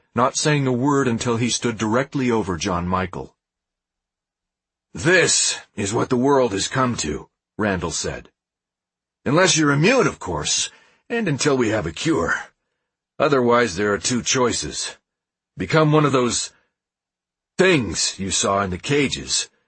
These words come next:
or end it all before you reach the Gone. End your life, which this good man has asked me to do when the time seems right.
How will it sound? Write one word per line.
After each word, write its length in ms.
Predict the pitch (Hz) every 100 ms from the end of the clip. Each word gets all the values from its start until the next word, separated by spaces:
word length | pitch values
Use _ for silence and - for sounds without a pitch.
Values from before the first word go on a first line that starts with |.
| _ _ _ _
or 200 | - 117
end 120 | 151
it 100 | 143
all 280 | 147 160 147
before 340 | 120 107 - 113
you 140 | 104
reach 340 | 98 117 -
the 80 | -
Gone. 540 | 78 107 110 87 69 - - -
End 160 | 160
your 100 | 147
life, 500 | 139 156 113 - - _ _ _ _ _ _ _
which 340 | 80 - -
this 300 | 123 151 -
good 260 | - 135 113
man 380 | 123 139 156 147
has 220 | 107 92
asked 260 | 135 147
me 140 | 127 127
to 100 | 110
do 400 | 92 139 147 104
when 160 | 82
the 100 | 85
time 320 | 80 104 104 92
seems 300 | 92 92 71
right. 480 | 85 110 87 -